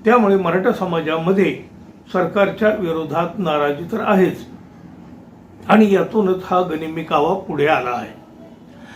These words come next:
नांदेड जिल्ह्यातील अर्धापूर इथंही अशीच तयारी करण्यात येत आहे. सकल मराठा समाजाच्या वतीनं रस्त्यावरील आंदोलनासोबत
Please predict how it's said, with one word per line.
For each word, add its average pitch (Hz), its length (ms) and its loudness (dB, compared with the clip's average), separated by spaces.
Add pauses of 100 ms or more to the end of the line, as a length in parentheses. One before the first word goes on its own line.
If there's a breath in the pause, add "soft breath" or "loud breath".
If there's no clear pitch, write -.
(140 loud breath)
नांदेड 220 380 4
जिल्ह्यातील 226 460 0
अर्धापूर 208 540 0
इथंही 214 400 2
अशीच 220 500 -6
तयारी 185 280 2
करण्यात 165 400 -2
येत 147 180 -2
आहे. 143 240 -4 (400)
सकल 208 180 2
मराठा 208 380 2
समाजाच्या 185 480 -2
वतीनं 180 380 -2
रस्त्यावरील 180 760 0
आंदोलनासोबत 156 840 -2